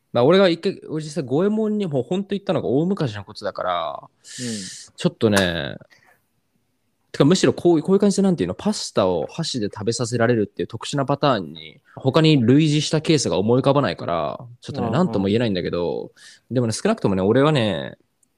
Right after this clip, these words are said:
Speaker 1: あのー、食べる食器とかはね、俺結構こだわるっていうとあれだけど、
Speaker 2: これはこれっていうのが決まってる人？
Speaker 1: あのー、そうそうそうそうそう。なんなら俺ね、あの、日本から一個食器持ってきてんだよ、カナダに。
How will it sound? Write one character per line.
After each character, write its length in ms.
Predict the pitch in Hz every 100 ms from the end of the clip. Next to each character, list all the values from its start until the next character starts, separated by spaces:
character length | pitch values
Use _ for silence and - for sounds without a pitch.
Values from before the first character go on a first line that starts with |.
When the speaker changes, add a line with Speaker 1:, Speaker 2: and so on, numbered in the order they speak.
| _ -
Speaker 1:
あ 140 | 104
の 800 | 101 98 95 92 95 92 92 107 -
ー、 40 |
食 120 | 185
べ 60 | 311
る 80 | -
食 260 | - 120
器 100 | -
と 100 | -
か 100 | -
は 80 | 92
ね、 160 | 92 90
俺 160 | 101
結 200 | - -
構 340 | - 85 58 - _ _ _ _ _ _ _ -
こ 240 | - 113
だ 120 | 190
わ 100 | 440
る 60 | 262
っ 20 |
て 180 | - 98
い 40 |
う 20 |
と 100 | 98
あ 40 | 95
れ 60 |
だ 60 | 98
け 80 | 85
ど、 540 | 87 80 64 - 160 _ _ _ _ _ _ _ -
Speaker 2:
こ 140 | 110
れ 80 | 156
は 140 | 151
こ 120 | 92
れ 100 | 202
っ 20 | 175
て 100 | 143
い 0 |
う 40 |
の 80 | 110
が 60 |
決 120 | 104 117
ま 100 | 110
っ 40 |
て 120 | -
る 380 | 107 104 104 107 _ _ _ _ _ _
人？ 300 | - - -
Speaker 1:
あ 40 |
の 20 | 104
ー、 20 |
そ 220 | - 135
う 60 | 117
そ 340 | - - 107
う 60 | 95
そ 240 | - 98
う 40 |
そ 220 | 92 - 92
う 60 |
そ 400 | - 85 76 - _
う。 60 | _ _ _ -
な 140 | 143
ん 80 | 196
な 80 | 214
ら 80 | 123
俺 160 | 120
ね、 100 | 113
あ 120 | 95
の、 180 | 101 98
日 120 | 117
本 240 | 147 339 269
か 100 | 101
ら 80 | 123
一 80 |
個 100 | -
食 180 | 117 120
器 80 | 139
持 100 | 131
っ 40 |
て 80 | 147
き 60 | -
て 80 | 80
ん 40 |
だ 40 |
よ、 40 | 64
カ 120 | 101
ナ 60 | 58
ダ 80 |
に。 80 | -